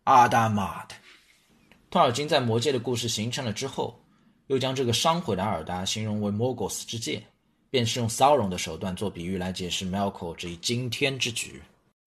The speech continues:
Sauron 通过教授精灵知识，偷偷地将自己的意识融入到精灵对戒指的创作中去，同时又将自己大部分的力量灌注到在末日火山中打造的至尊魔戒中，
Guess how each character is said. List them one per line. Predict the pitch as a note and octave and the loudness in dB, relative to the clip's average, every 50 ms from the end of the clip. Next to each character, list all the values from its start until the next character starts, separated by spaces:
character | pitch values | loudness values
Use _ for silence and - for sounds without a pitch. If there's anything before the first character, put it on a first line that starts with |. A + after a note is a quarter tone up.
| _ _ _ _ - | _ _ _ _ -8
Sauron | - - D3 D3+ D3+ C3+ A#2+ A2+ | 2 6 8 8 8 8 4 2
通 | A2 C3+ C3+ | 0 -2 0
过 | B2+ C3 A#2 | 0 0 2
教 | A#2 D3+ D3 C#3+ | 4 4 4 4
授 | - C3+ A2+ | 4 0 0
精 | A#2+ C#3 C#3 B2+ | 0 0 -2 0
灵 | A2+ A#2 | 0 0
知 | A#2 A#2 D3+ D#3 | 0 0 -2 -2
识， | D#3+ - - F2 - A2+ - - - | -2 -4 -4 -6 -10 -14 -18 -20 -16
偷 | - - A#2+ A#2 | -4 0 0 0
偷 | A#2 B2+ | 2 2
地 | A#2 A2+ G2 | 0 0 2
将 | A#2 A#2 A#2+ | 0 -2 -2
自 | A#2 A#2 B2 | -2 -4 -6
己 | F#2+ F#2 | -4 -4
的 | F2 F#2 | -4 -2
意 | F#2+ A2+ A#2 G#2 | -2 0 0 0
识 | G2+ - - A2 G2+ F#2+ F#2+ | 0 0 -2 -2 -2 -2 -2
融 | F#2 G2+ G#2 G#2+ A2+ | -2 -2 -2 0 0
入 | A2+ A2 | 0 0
到 | A2 A2 G#2 | 0 -2 -2
精 | - - C3 C3 | -2 -4 -4 -2
灵 | A#2+ G#2+ G#2 A2+ | -2 -2 -2 0
对 | A#2+ A2+ | -2 -2
戒 | G#2+ B2 A#2+ G#2+ | 0 0 0 -2
指 | F#2 F#2+ F#2+ | -2 -4 -8
的 | E2+ | -8
创 | - - - D3 A2 F#2+ | -8 -8 -6 -4 -6 -4
作 | F2+ D#2+ D#2+ | -6 -8 -10
中 | - E2 F2 | -10 -12 -12
去， | F2 - - F2+ - - _ _ _ _ _ _ _ _ _ _ | -12 -12 -14 -16 -18 -20 _ _ _ _ _ _ _ _ _ _
同 | - - A#2 B2 | -8 -4 -4 -2
时 | A#2+ C3+ C3+ | 0 0 2
又 | C3 A#2+ A2 | 2 2 2
将 | B2 A#2+ B2+ | 0 -2 -4
自 | A#2+ C3 G#2 | -4 -4 -4
己 | F#2+ F2+ | -4 -6
大 | - - D3 C3 - | 0 2 2 2 4
部 | - A#2 | 2 0
分 | G#2+ A#2+ A2 | -2 -2 -2
的 | G2+ G2 | 0 0
力 | G2+ G2+ | 0 0
量 | F#2 G2 F#2 F#2 F#2+ | -2 -2 -4 -4 -4
灌 | - C3 A2 G#2 | -2 -2 -2 -2
注 | G2 G#2 G2 | -2 -4 -4
到 | F2 G#2 G2 F#2 F#2 | -2 0 0 0 -2
在 | - G#2 G2+ | -2 -4 -2
末 | A#2+ A#2+ A2 G#2 | -2 0 0 0
日 | G2+ G#2 | 0 -2
火 | G2 - F2 D#2+ | -4 -6 -8 -8
山 | F2 - A#2+ C3 B2+ | -6 -6 -6 -4 -4
中 | C3 C3 B2 | -6 -4 -4
打 | A#2 E2+ E2+ | -4 -6 -4
造 | - G#2+ F#2 | -6 -6 -6
的 | F#2 F#2+ | -6 -6
至 | - - A#2+ G2+ | -6 -6 -6 -6
尊 | F#2+ A2+ A#2+ A#2+ | -4 -4 -4 -4
魔 | G#2 E2 E2 F#2+ | -4 -4 -4 -4
戒 | B2+ A2+ F2 | -4 -4 -6
中， | - - | -6 -12